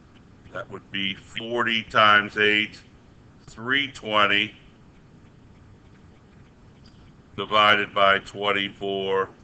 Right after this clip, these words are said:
That would be no, it does not go in evenly. So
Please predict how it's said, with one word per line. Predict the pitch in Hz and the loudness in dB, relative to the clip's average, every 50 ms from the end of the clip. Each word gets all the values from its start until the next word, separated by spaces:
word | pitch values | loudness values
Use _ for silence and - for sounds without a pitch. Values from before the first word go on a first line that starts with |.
| - - - - - - - - _ - - - - - - - - - - | -20 -20 -20 -20 -20 -20 -20 -20 _ -20 -20 -20 -20 -20 -20 -20 -10 -2 2
That | 98 101 104 - - | 2 2 2 0 -6
would | 95 92 - - | -12 -12 -12 -8
be | 98 98 95 95 | -4 -4 -4 -4
no, | 90 92 98 104 107 110 110 110 110 107 110 113 | -6 -4 0 2 4 4 4 4 2 2 -2 -4
it | 107 104 95 - | -6 -10 -12 -12
does | - 107 - - | -16 -18 -16 -4
not | - 107 104 101 101 - - | 2 4 4 4 4 0 -4
go | 98 95 95 92 | -6 -6 -4 -6
in | 92 92 95 | -8 -8 -8
evenly. | 104 107 110 113 104 110 107 107 104 104 104 107 104 104 107 - - - - - - - - - - | -6 -6 -6 -6 -4 -4 -6 -6 -6 -4 -2 -2 -2 -2 -4 -10 -18 -20 -20 -20 -20 -20 -20 -20 -20
So | - - 90 - | -18 -16 -16 -16